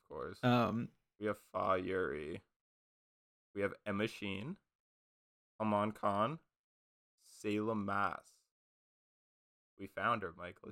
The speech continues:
Speaker 1: She's here.
Speaker 2: She's here.
Speaker 1: She just wanted, she was prepping. We have Lala, Ramba Ral. Haro is making an appearance. Mondo's stepping out of the mobile suit now. We got Glemmy, and it looks like that's Jared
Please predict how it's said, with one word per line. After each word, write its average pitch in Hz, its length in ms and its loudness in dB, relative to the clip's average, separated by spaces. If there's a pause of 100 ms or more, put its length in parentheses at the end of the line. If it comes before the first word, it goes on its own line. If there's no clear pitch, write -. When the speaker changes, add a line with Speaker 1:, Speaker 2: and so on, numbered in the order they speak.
Speaker 1:
She's 98 240 -14
here. 110 80 -2
Speaker 2:
She's 120 160 2
here. 127 360 4
Speaker 1:
She 113 80 -4
just 120 220 -6
wanted, 123 340 2
she 131 100 -4
was 120 180 0
prepping. 101 560 0 (840)
We 123 120 4
have 123 160 10
Lala, 110 640 6 (440)
Ramba 117 380 8
Ral. 117 400 10 (800)
Haro 113 380 12
is 110 120 6
making 117 300 4
an 113 120 2
appearance. 123 680 4 (480)
Mondo's 107 500 10
stepping 120 320 6
out 113 120 12
of 113 80 8
the 120 60 2
mobile 117 300 4
suit 123 280 0
now. 113 360 10
We 170 180 0
got 113 220 6 (200)
Glemmy, 123 540 6
and 160 100 -2
it 123 40 4
looks 113 260 0
like 143 140 2
that's 113 240 -2 (200)
Jared 123 680 8